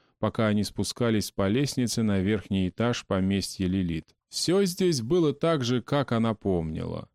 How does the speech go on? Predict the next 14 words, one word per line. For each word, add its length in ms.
На 160
стенах 500
висели 460
охотничьи 720
трофеи, 720
головы 580
величайших 840
воинов, 560
которых 520
ей 300
довелось 540
одолеть 460
в 100
бою 520